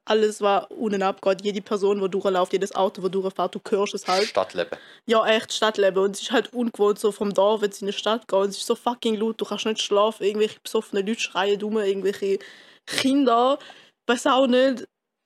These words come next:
Speaker 1: Und dann bist du halt so in deinen fünfzehn Quadratmeter, ich habe ja ein Studio, und es ist, es ist halt wirklich ein Zimmer so mit Küche und Bad, fünfzehn Quadratmeter.
Speaker 2: So möbliert alles stabil?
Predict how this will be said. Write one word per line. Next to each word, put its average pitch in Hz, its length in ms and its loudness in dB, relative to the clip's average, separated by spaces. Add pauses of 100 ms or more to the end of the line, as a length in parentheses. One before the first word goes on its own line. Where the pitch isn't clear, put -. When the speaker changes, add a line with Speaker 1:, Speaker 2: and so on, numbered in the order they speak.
(240)
Speaker 1:
Und 254 140 2
dann 311 140 2
bist 330 220 2
du 403 60 4
halt 370 120 2
so 302 360 2 (220)
in 226 100 -2
deinen 277 200 2
fünfzehn - 380 -2
Quadratmeter, 214 760 0
ich 226 100 -4
habe 214 100 2
ja 196 80 0
ein 208 60 -2
Studio, 214 520 -4 (540)
und 220 120 -8
es - 60 -14
ist, 233 160 -10
es - 60 -14
ist 233 160 -4
halt 226 120 0
wirklich 240 260 -2
ein 220 220 0
Zimmer 240 340 -2
so 220 260 2
mit 208 180 -4
Küche 247 480 -4
und 202 240 -10
Bad, 220 300 0 (160)
fünfzehn - 340 -6
Quadratmeter. 202 840 -2 (160)
Speaker 2:
So - 120 -12
möbliert 120 520 -2
alles 120 300 -4
stabil? 120 360 -8